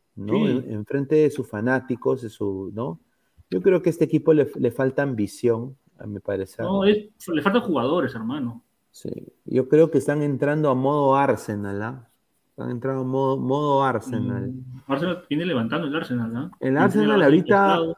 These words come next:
Speaker 1: ahorita el Arsenal está levantando, sí, porque
Speaker 2: Sí.
Speaker 1: tiene una plantilla muy joven, jugadores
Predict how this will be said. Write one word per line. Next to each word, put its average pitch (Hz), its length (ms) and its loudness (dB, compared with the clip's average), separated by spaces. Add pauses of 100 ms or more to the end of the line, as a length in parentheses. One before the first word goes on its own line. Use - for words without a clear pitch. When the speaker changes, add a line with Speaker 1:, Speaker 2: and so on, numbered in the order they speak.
(120)
Speaker 1:
ahorita 165 380 2
el 156 80 2
Arsenal 151 320 -2
está 127 180 -4
levantando, 107 680 -2
sí, 98 240 -10
porque 107 240 -6
Speaker 2:
Sí. 110 80 -8
Speaker 1:
tiene 139 200 0
una 147 200 0
plantilla 131 480 2
muy 135 200 -2
joven, 139 840 2 (540)
jugadores 127 380 6